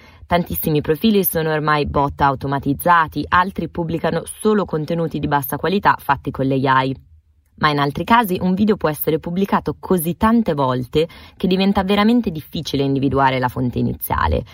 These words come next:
e in questi casi tutto il processo di fact-checking diventa più complesso. L'altro giorno ho passato una buona mezz'ora cercando di verificare un video che avrebbe dovuto mostrare un palazzo della cia a Dubai in fiamme dopo un attacco iraniano,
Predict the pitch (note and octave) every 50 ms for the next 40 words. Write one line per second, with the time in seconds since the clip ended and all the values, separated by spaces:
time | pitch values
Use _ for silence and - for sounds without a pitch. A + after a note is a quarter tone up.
0 | - - - - D#3 E3 - G#3 F#3+ - A3 A3 B3 A3 G3 E3 D#3+ D3+ - -
1 | - - E3+ D#3+ - - - - - - F3+ - - - D3+ C#3+ - G#3 G#3+ -
2 | - - C#3 C3+ - - C#3+ C#3 C3+ C3 C3 C3 - B2 - B2 - - - D3
3 | C3 - B2+ B2+ - - - - - - - - - - C3+ - - - _ -
4 | - - - - - - - F3 F3 - F#3+ F#3+ G#3 G#3 E3+ D#3 - - C#3 C#3
5 | - - C#3 - - D3 D3 - - D3 D3 D3 C#3+ C#3+ C#3+ C#3 E3 E3+ E3+ D#3+
6 | D3+ C#3+ C#3 C#3+ - - D3 C#3 C3+ C3+ C3+ - - C3 - D3+ C#3+ C#3+ C#3+ C#3
7 | C#3 C3 C#3+ C#3 C3+ - - - D#3+ D#3 D3+ D3 D3 C#3 D3+ D3 C#3+ C3+ C#3 C3
8 | - D3 C#3 D3 D3 C#3+ D3+ D3 D#3+ E3 E3+ - E3 D#3+ D#3+ D#3 - - F#3 F#3
9 | F3 D#3+ D#3 D3 - D#3 D#3 D#3 D3+ - - - C#3+ C3 C3+ B2+ C3 B2+ - -
10 | - C#3 C#3 B2+ - - C3+ C3+ C#3 C3+ C3 C3+ B2 A2+ B2+ - - - D3 C#3+
11 | C#3 C3+ - - D3+ C#3+ C3 B2+ C3 C3+ C3 C3+ C3 - - C#3 C#3 C3 - D3+
12 | - - C#3+ C3+ C#3+ D#3+ F3+ F3 E3+ F3 F3 E3 D3+